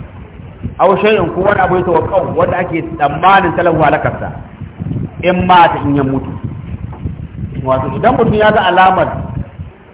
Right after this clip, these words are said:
a hitar rayuwarsa, to akwai abubuwan da ake son shi faɗa ma ƴan uwa don kada shi, kada shi fawwata da wasu abubuwa. Wato in ana bin sa bashi yayi bayani.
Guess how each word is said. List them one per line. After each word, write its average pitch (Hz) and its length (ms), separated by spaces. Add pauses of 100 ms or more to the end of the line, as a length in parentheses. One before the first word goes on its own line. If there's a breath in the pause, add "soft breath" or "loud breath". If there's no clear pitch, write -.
(240)
a 147 100 (440)
hitar 185 280
rayuwarsa, 151 520 (1200)
to 110 80
akwai 185 240
abubuwan 226 440
da 202 120
ake 190 120
son 175 200
shi 156 80
faɗa 170 360
ma 143 80
ƴan 160 200 (120)
uwa 175 240
don 175 200
kada 175 160
shi, 131 320
kada 175 160
shi 143 120
fawwata 170 320
da 143 80
wasu 127 140
abubuwa. 123 380 (1500)
Wato 147 360
in 226 200
ana 233 240
bin 196 200
sa 165 100
bashi 180 340
yayi 170 120
bayani. 143 440